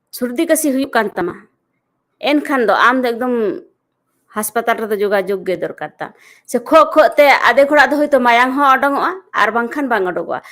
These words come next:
ᱡᱩᱫᱤ ᱟᱹᱰᱤ ᱦᱚᱲ ᱠᱚ ᱞᱟᱹᱭᱟ, ᱤᱭᱟᱹ, ᱢᱟᱭᱟᱝ ᱫᱚ ᱵᱟᱝ ᱚᱰᱚᱝᱚᱜ ᱠᱟᱱᱟ, ᱛᱟᱦᱞᱮ ᱴᱤ ᱵᱤ ᱫᱚ ᱵᱟᱝ ᱠᱟᱱᱟ। ᱮᱱᱛᱮ ᱨᱮᱦᱚᱸ ᱟᱢ ᱠᱚᱱᱯᱷᱟᱨᱢᱚᱜ ᱞᱟᱹᱜᱤᱫ ᱛᱮ ᱟᱢ ᱴᱮᱥᱴ ᱫᱚ ᱫᱚᱨᱠᱟর ᱠᱟᱱ ᱛᱟᱢ ᱜᱮᱭᱟ। ᱛᱚ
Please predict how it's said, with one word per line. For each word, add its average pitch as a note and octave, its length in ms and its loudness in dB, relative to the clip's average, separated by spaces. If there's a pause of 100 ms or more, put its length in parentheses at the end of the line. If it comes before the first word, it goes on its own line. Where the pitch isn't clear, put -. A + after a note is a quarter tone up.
(220)
ᱡᱩᱫᱤ C4+ 240 -2 (540)
ᱟᱹᱰᱤ F4 140 2
ᱦᱚᱲ F#4+ 160 6
ᱠᱚ F#4+ 120 2
ᱞᱟᱹᱭᱟ, F4+ 380 4 (280)
ᱤᱭᱟᱹ, A3+ 340 0 (600)
ᱢᱟᱭᱟᱝ A3+ 400 0 (260)
ᱫᱚ D4 140 4
ᱵᱟᱝ C4+ 180 2
ᱚᱰᱚᱝᱚᱜ C4 360 0
ᱠᱟᱱᱟ, A#3+ 160 -4
ᱛᱟᱦᱞᱮ A#3+ 220 -4
ᱴᱤ A#3 140 -8
ᱵᱤ A#3 120 -6
ᱫᱚ A3 100 0
ᱵᱟᱝ G3 200 -2
ᱠᱟᱱᱟ। E3+ 180 -6
ᱮᱱᱛᱮ C4 280 -2
ᱨᱮᱦᱚᱸ D4 240 2
ᱟᱢ G#3+ 240 0
ᱠᱚᱱᱯᱷᱟᱨᱢᱚᱜ D#4 480 0
ᱞᱟᱹᱜᱤᱫ G3 320 -4
ᱛᱮ D#3 120 -6 (380)
ᱟᱢ A3 200 0 (360)
ᱴᱮᱥᱴ C4 300 -4
ᱫᱚ C#4 120 -2
ᱫᱚᱨᱠᱟর F3 420 -4
ᱠᱟᱱ E3+ 180 -8
ᱛᱟᱢ C#3+ 240 -10
ᱜᱮᱭᱟ। C3+ 160 -16 (840)
ᱛᱚ A3 140 -2